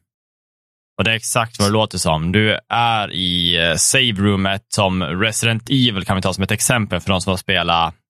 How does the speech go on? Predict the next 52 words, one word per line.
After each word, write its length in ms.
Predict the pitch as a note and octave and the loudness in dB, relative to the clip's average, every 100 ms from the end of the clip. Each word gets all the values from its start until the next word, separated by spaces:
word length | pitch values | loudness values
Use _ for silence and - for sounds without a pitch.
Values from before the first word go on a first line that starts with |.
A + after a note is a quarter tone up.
| _ | _
någon 280 | A2+ F#2+ F2+ | 0 2 2
av 100 | E2+ | 2
dem, 200 | E2+ E2+ | 2 0
eh, 520 | - D#2 D#2 D2 D2+ F2 _ _ _ _ - | 0 0 0 0 0 -4 _ _ _ _ -6
har 220 | F#2+ G#2+ | -2 0
man 200 | G#2 G2 | 2 0
ju 140 | G2 F#2 | 0 0
den 140 | F#2 | 0
här 140 | F#2 B2+ | 0 2
inventory 640 | A#2 G2+ F#2 G2 F#2 F2+ | 2 0 0 2 2 2
när 100 | F2 | 0
du 60 | F2 | 0
kommer 120 | F2+ | 0
in 60 | |
i 40 | F2 | 2
save 260 | - A#2 | 2 0
roomet 360 | F#2 F#2+ F2 E2 | 0 0 0 -2
och 80 | E2+ | -2
ska 140 | G2 | 0
sortera 360 | - G2+ G#2 F#2 | -2 -2 0 0
dina 200 | F2+ F2+ | 0 -2
vapen 640 | G2 A2+ F#2 - D#2+ A#1+ | 0 0 -2 -4 -6 -4
och 60 | B1 | -4
sånt 280 | C2 B1 - | -4 -4 -4
då. 160 | B1 - _ | -4 -6 _
Det 60 | A2 | -2
enda 180 | A2+ A2 | 0 0
det 60 | |
här 60 | G#2 | 0
spelet 200 | - G2+ | 0 0
går 100 | G#2 | 0
ut 120 | G2+ | 0
på 120 | F#2+ | 0
är 200 | F#2 F#2 | 2 2
att 140 | F#2 F2 | 0 -4
du 80 | F#2 | -2
ska 140 | G2+ | 0
få 120 | G2+ | 0
plats 300 | G#2 A#2 - | 0 -2 0
med 120 | G2+ | -2
vapnena 640 | G2 G#2 - F#2+ F2+ E2+ - | 0 0 -2 -2 0 0 0
inom, 580 | F#2 F2 F2+ F2 F2 | 0 2 2 2 2
eh, 720 | D#2 C2 F2 F2 E2 D#2+ D#2+ D#2+ | 0 2 2 2 2 2 2 0
ett 220 | F#2 - | 0 0
visst 180 | G2+ F#2+ | 0 -2
antal 340 | F2 F2 E2+ | -2 -2 0
blocks, 420 | A#2+ D3 - - | 0 0 -2 -2
och 160 | F2+ - | -2 -2
det 80 | F#2+ | -2
är 100 | F#2+ | -2
exakt, 520 | F#2 - A2+ - | -2 0 0 -2
eh, 80 | - | 0